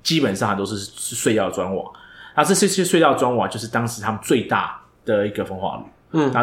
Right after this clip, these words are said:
Speaker 1: 据说这个焚化炉可以同时消化掉，我记得三四十个人，然后一直丢进去，一直丢进去，然后一直烧，烧不停这样子。
Speaker 2: 嗯。靠。
Speaker 1: 对。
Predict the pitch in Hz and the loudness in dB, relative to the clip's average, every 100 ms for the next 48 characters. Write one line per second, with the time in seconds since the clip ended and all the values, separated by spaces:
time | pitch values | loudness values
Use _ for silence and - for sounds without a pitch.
0 | 120 - 143 135 123 123 117 104 113 - | 0 0 2 2 2 2 0 0 -4 -4
1 | 104 98 107 - 104 104 101 110 95 - | -6 -6 -4 -2 0 2 0 0 -4 -6
2 | - _ 117 107 131 123 123 110 - 95 | -20 _ -4 -2 0 0 0 -2 -4 -6
3 | 71 95 98 110 - 104 98 98 95 90 | -8 -8 -6 -6 -4 -6 -4 -8 -8 -8
4 | 95 - 85 101 - 117 - - - - | -8 -10 -8 -6 -6 -4 -2 -2 -4 -8
5 | - - 117 143 131 113 85 - - - | -18 -6 0 2 0 -2 -6 -12 -16 -16
6 | - - - - - - _ - - - | -16 -18 -20 -20 -20 -20 _ -16 -12 -10
7 | - - 117 - - - - - - _ | -8 -6 -6 -6 -10 -14 -20 -20 -20 _
8 | - - - 101 87 - | -20 -20 -6 -2 -2 -6